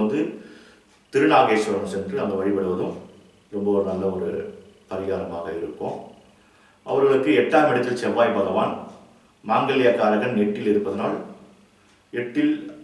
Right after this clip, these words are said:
அங்க ஆட்சி பெற்று இருப்பதனால் அங்க செவ்வாய் தோஷம்லாம் ஏற்படாது, வாய்ப்புகள் இல்லை, குறைவாக தான் இருக்கிறது. பத்தாம் இடத்தில் குரு பகவான்,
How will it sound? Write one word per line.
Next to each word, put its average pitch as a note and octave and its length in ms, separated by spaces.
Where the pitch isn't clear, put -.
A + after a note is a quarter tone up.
அங்க - 160
ஆட்சி - 200
பெற்று G#2 260
இருப்பதனால் - 380
அங்க G#2 160
செவ்வாய் G#2 320
தோஷம்லாம் G2 460
ஏற்படாது, G2 480
வாய்ப்புகள் F2+ 500
இல்லை, F#2+ 220
குறைவாக F#2 480
தான் F#2 220
இருக்கிறது. E2 420
பத்தாம் E3 360
இடத்தில் C#3 400
குரு C3+ 220
பகவான், G2 360